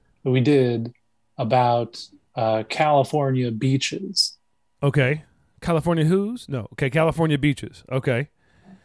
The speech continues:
Speaker 1: And
Speaker 2: Uh,
Speaker 1: I'm gonna say that was one of the show's best moments, one of our best efforts, because prior to that show,
Speaker 2: Uh-huh.
Speaker 1: it was an idea.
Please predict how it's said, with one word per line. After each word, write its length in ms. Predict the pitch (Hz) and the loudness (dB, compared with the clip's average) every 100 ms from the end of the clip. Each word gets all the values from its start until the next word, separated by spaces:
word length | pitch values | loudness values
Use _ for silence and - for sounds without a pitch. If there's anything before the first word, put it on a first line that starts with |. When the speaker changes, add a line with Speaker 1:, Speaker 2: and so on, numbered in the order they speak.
| _ _ - | _ _ 4
Speaker 1:
And 600 | 139 135 135 127 120 123 | 6 8 6 4 2 2
Speaker 2:
Uh, 40 | |
Speaker 1:
I'm 140 | 160 220 | 2 2
gonna 140 | 180 | 2
say 180 | 135 147 | 0 -2
that 100 | 135 | 0
was 140 | 131 123 | -2 -4
one 140 | 131 | -8
of 60 | 123 | -8
the 60 | |
show's 360 | - 135 127 113 | -2 0 2 2
best 320 | 131 123 - | 0 0 -2
moments, 420 | 120 117 117 123 | -2 -4 -6 0
one 100 | 131 | 2
of 80 | 131 | 4
our 120 | 120 | 4
best 340 | 117 127 117 - | 4 2 2 0
efforts, 600 | 120 127 117 113 - - _ _ _ _ | 0 0 -2 -2 -10 -12 _ _ _ _
because 300 | 143 139 135 | 2 4 4
prior 600 | - - 160 175 196 190 | 2 0 2 4 8 8
to 160 | 175 151 | 6 4
that 380 | 139 160 156 - _ _ _ _ - | 4 4 -2 -10 _ _ _ _ -2
show, 640 | - - 196 139 113 135 | 0 6 6 4 0 -4
Speaker 2:
Uh-huh. 360 | 151 135 120 123 _ - | -2 0 0 -2 _ 2
Speaker 1:
it 120 | 135 | 4
was 640 | 131 135 131 123 120 117 156 | 6 8 8 6 2 -2 -4
an 120 | 123 | -2
idea. 540 | 117 117 147 135 117 | -2 0 0 0 -4